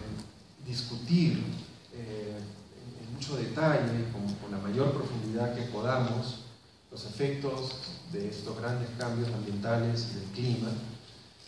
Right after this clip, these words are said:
y de la innovación y toda esa capacidad tremenda que tiene la agricultura familiar en nuestra región para responder a estos, a estos grandes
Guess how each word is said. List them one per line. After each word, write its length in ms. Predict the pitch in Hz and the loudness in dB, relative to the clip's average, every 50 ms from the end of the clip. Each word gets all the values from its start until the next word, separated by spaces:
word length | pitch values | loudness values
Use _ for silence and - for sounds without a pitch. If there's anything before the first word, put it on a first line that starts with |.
| - - | -10 -2
y 180 | 156 156 156 | 4 8 8
de 140 | 156 160 156 | 10 10 10
la 60 | 147 | 8
innovación 880 | 143 127 120 113 107 107 101 - - 139 139 135 131 131 131 131 127 123 | 8 8 6 6 6 6 4 2 2 4 6 6 6 6 4 2 0 0
y 60 | - - | -2 -2
toda 140 | 120 120 | -2 0
esa 160 | 117 117 117 120 | 0 0 -2 -2
capacidad 560 | - - 104 101 - - 113 117 120 120 117 | -2 -2 -4 -4 -4 -4 0 2 2 2 2
tremenda 500 | 117 107 107 117 120 120 127 123 123 120 | 2 0 2 2 4 4 4 2 2 0
que 60 | 104 | -2
tiene 280 | - 110 113 113 113 113 | -4 -2 -2 -2 -2 0
la 80 | 107 104 | -2 -2
agricultura 480 | 101 98 98 101 101 101 110 113 113 | -4 -4 -4 -4 -4 -4 -4 -2 -2
familiar 540 | 110 104 101 101 98 98 101 113 117 120 123 | -2 -2 -2 -2 0 0 2 4 4 4 4
en 120 | 123 113 104 | 4 2 2
nuestra 280 | 101 - - - 107 101 | -2 -4 -6 -6 -6 -6
región 420 | 98 95 - - 123 117 117 117 117 117 - - - - - - - - | -6 -6 -6 -4 -2 0 0 0 0 -2 -2 -6 -8 -10 -16 -20 -20 -12
para 220 | - 104 101 101 101 | -8 -6 -6 -4 -4
responder 500 | 95 - - 104 101 101 110 117 113 110 | -6 -6 -8 -6 -4 -2 0 2 2 2
a 80 | 104 | 2
estos, 640 | 101 - - - 113 107 107 110 - - - - - - | 0 -2 -4 -4 -4 -4 -4 -4 -6 -6 -8 -10 -12 -14
a 40 | - | -12
estos 280 | - - 107 104 104 104 | -12 -10 -10 -10 -10 -8
grandes 300 | 101 104 101 98 98 | -8 -4 -4 -4 -4